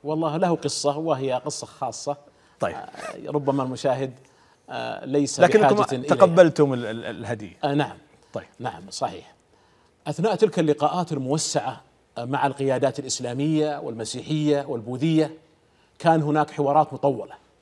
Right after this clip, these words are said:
Speaker 1: وانتهت ولله الحمد إلى تفاهم كبير، وسعدنا كل السعادة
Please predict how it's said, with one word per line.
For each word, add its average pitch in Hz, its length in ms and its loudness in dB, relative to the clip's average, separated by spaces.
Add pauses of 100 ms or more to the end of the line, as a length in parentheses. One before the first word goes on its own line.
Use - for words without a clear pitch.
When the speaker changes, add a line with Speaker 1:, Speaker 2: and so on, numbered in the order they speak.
(360)
Speaker 1:
وانتهت 147 440 4
ولله 135 360 0
الحمد 139 300 -4
إلى 127 120 -4
تفاهم 143 480 2
كبير، 139 680 -2 (840)
وسعدنا 151 540 2
كل 240 260 2
السعادة 135 520 -2